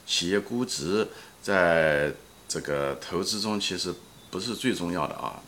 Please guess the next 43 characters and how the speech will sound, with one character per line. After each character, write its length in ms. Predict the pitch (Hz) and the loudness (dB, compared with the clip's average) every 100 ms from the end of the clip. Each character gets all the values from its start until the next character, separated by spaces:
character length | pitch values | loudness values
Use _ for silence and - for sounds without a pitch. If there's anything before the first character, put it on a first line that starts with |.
| - | -14
嗯， 260 | - - - | -10 -8 -8
最 160 | - 107 | -6 -6
重 220 | 95 92 | -4 -2
要 100 | 92 | -2
的 80 | 78 | -2
是 240 | - 78 - - - - | -4 -6 -6 -12 -20 -8
战 180 | - 87 | 0 0
胜 240 | - 87 | 0 -2
人 220 | 69 80 | -2 -2
的 100 | 95 | -2
心 380 | 85 - 98 95 | -2 -2 -2 -2
理 80 | 80 - - | -4 -10 -14
啊， 140 | 58 57 | -12 -12
就 80 | - | -14
是 180 | 52 64 | -12 -8
人 200 | 71 85 | -6 -4
性、 260 | - 107 - - - | -4 -4 -8 -16 -16
理 180 | 87 82 | -14 -12
性 320 | - - 104 | -6 -4 -2
啊， 240 | 82 71 - | -2 -4 -6
要 100 | - 76 | -6 -4
耐 260 | 98 92 | 2 2
心 260 | - 90 92 | 0 -4 -4
啊 100 | 80 | -4
等 160 | - 87 | -2 -4
等 80 | - | -4
这 140 | - | -4
些 40 | 80 | -4
东 160 | 73 | -6
西。 120 | 71 - - - - - - - | -10 -14 -16 -18 -16 -18 -18 -6
呃， 280 | 71 69 | -4 -2
很 240 | 73 73 73 | -4 -6 -4
多 160 | 92 | -4
投 160 | 92 90 | -4 -6
资 140 | 82 | -6
者 80 | 82 | -6
失 120 | 82 | -4
败 160 | 95 85 | -2 -2
是 120 | 78 | -4
这 100 | 82 | -8
个 80 | 101 | -6
原 180 | 67 - | -6 -8
因 160 | - | -12